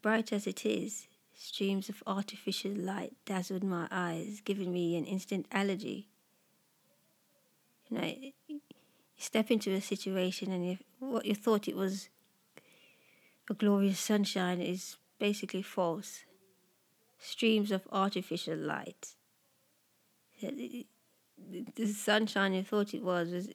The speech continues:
is artificial light. You know, like how fl-, um, plants can grow under artificial light, like U V light,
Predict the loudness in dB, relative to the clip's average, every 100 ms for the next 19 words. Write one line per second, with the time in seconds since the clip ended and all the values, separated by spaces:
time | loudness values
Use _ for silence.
0 | -8 -10 -6 -2 -2 -2 -4 -6 -4 -2
1 | 0 0 -2 -8 -20 _ _ _ -20 _
2 | _ _ _ _ _ _ -6 0 2 4
3 | 2 2 0 -2 -6 -12 -6 -4 -2 -4
4 | -6 -10 _ _ _ _ _ _ _ _
5 | _ _ _ _ _ _ _ _ 0 0
6 | 0 -4 -6 -2 0 0 2 0 -2 -4
7 | -6 -8 -10 -10 -8 -6 -6 -6 -8 -6
8 | -6 -6 -8 -4 -4 -4 -12 -18